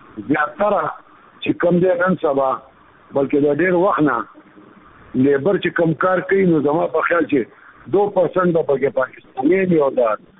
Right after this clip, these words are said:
د اټانوي پرسنټ پکې ټول افغان مهاجرین دي.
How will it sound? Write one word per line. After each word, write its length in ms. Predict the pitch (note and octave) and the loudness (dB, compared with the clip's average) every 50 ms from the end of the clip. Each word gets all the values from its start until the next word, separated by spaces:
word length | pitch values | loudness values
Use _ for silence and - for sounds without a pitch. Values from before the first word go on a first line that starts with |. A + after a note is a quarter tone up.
| _ _ _ | _ _ _
د 200 | B2+ B2+ - - C#3 | -4 -2 -2 -2 -4
اټانوي 420 | C#3 - F#3 G3 G3+ F#3+ F3+ E3 | -2 -2 -2 0 0 0 0 0
پرسنټ 400 | D3 - - C3+ - - D#3 D3 B2+ - | -2 -2 -4 -4 -2 0 -2 -2 0 -2
پکې 220 | A#2+ A2 A2 A#2 G#2+ - | -4 -2 0 -2 0 0
ټول 140 | D#3+ E3+ D3+ | 0 0 2
افغان 440 | C#3 B2 G#2 A2 B2+ C#3+ C#3 C3 B2 A#2 | 0 -2 -2 -2 -2 0 0 0 0 0
مهاجرین 500 | G#2+ G#2+ F2+ E2 G#2 A2 A#2+ B2+ A#2 G2 | -2 -2 -2 0 0 2 2 2 0 -2
دي. 160 | D#2+ C#2+ - | -4 -6 -14